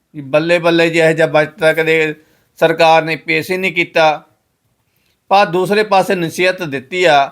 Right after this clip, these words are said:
ਕਿ ਤੁਸੀਂ ਭਾਈ ਆਪਣਾ ਬਚਾਅ ਵੀ ਰੱਖੋ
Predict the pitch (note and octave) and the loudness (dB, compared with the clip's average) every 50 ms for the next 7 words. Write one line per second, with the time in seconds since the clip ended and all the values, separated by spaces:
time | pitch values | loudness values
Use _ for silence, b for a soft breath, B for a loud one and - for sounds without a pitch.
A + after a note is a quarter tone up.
0 | - _ _ _ _ _ _ _ _ - G#3 F#3 F3+ G3 G3 - G3+ G3 G#3 F#3+ | -8 _ _ _ _ _ _ _ _ -6 -4 -2 -2 -4 -2 -2 -4 -4 -2 0
1 | F#3 F3 E3 D3+ D#3 F3 E3+ E3 D3+ - - - C#3+ C3 C3+ C#3+ D#3+ F3 E3+ E3 | 0 0 0 0 -2 -4 -4 -2 -2 -4 -4 0 0 2 2 2 0 0 -2 -2
2 | D#3+ - E3 E3 D#3+ D#3 D3+ - | -4 -2 -2 -2 -2 -2 -4 -10